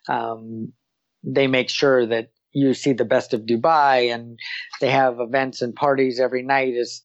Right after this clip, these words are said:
far as, um, showing off their culture and different things. And it was just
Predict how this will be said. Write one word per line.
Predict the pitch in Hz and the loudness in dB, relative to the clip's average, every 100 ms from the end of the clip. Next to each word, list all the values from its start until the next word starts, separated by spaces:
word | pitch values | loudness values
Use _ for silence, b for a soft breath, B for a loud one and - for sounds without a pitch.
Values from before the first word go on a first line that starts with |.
| - | -4
far | 135 127 | 0 2
as, | 123 117 113 B B B B - | 2 0 -6 B B B B -4
um, | 127 117 120 131 _ _ | -4 -6 -12 -16 _ _
showing | - - 135 131 | -2 0 2 2
off | 127 - | 0 0
their | 120 | -2
culture | - 170 160 - 127 | 0 0 0 -2 -2
and | 117 | -2
different | 131 139 113 | -2 -2 0
things. | 131 123 117 | 0 0 0
And | |
it | 120 | 0
was | 123 | 0
just | 123 151 - | 2 0 -2